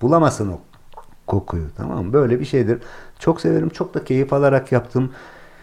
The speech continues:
Ee, yani ilişkimiz çok şeydi böyle, dokunmalı, sarılmalı, öpmeli vesaire falan. İşte ben ilk tutuklandım. İşte iki bin on birde, e, on yaşlarındaydı o zaman.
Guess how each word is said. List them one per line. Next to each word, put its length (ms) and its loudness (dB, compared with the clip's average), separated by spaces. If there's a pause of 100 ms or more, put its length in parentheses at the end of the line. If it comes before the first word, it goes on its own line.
(300)
Ee, 360 2 (120)
yani 320 2 (100)
ilişkimiz 560 0
çok 340 -4
şeydi 340 4
böyle, 160 -2 (180)
dokunmalı, 560 4
sarılmalı, 680 0
öpmeli 420 -4
vesaire 460 -6
falan. 420 -8 (360)
İşte 200 -10
ben 140 -2
ilk 180 0
tutuklandım. 580 -2 (440)
İşte 220 -16
iki 240 -2
bin 100 2
on 240 2
birde, 360 0 (880)
e, 280 -2 (840)
on 200 2
yaşlarındaydı 760 -6
o 60 -8
zaman. 340 -6